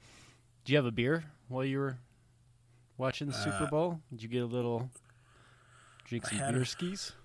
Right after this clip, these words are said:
Speaker 2: I did.
Speaker 1: Yeah?
Speaker 2: Um, yep. A
Speaker 1: So,
Speaker 2: few of 'em.
Speaker 1: <laughs> so I was thinking about this earlier today.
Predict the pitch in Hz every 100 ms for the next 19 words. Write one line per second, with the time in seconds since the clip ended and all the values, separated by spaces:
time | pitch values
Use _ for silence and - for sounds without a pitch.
0 | - - - 143 123 143 214 156 98 -
1 | - 120 107 117 104 101 101 104 - -
2 | _ - _ - 110 113 151 - - -
3 | _ - - - - - - - _ -
4 | - 165 170 170 139 139 165 196 - _
5 | - - - - - - - - - -
6 | - - - - 185 175 170 208 185 190
7 | 147 117 113 104 - 131 113 113 110 -
8 | 98 73 76